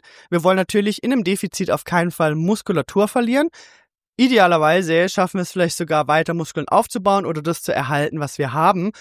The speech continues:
Und dafür müssen wir unsere zusätzlichen Aktivitäten eben auch planen. Ja, also regelmäßiges Krafttraining sollte während deinem Defizit auf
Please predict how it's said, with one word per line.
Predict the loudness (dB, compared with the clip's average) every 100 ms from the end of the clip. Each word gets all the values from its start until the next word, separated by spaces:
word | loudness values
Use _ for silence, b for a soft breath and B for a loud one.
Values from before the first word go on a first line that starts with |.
| B B B
Und | -2 2
dafür | 2 2
müssen | 0 0 -2
wir |
unsere | -2 -4 -6
zusätzlichen | -2 2 2 0 -6 -6 -6
Aktivitäten | -6 -8 -10 -8 -6 -8 -6
eben | -6 -6 -2
auch | 2 4 2 -2 -6
planen. | -2 0 0 -4 -12 -14 B B B
Ja, | 2 4
also | 2 0
regelmäßiges | -6 -2 -2 0 -2 -2 -2 -6 -8 -10 -12
Krafttraining | -6 2 2 0 -14 -6 -2 0 0 -2
sollte | 2 2 2 0 0
während | 0 0 0
deinem | 0 0 -2
Defizit | -4 -4 -8 -6 -8 -4
auf | 2 4 2 -2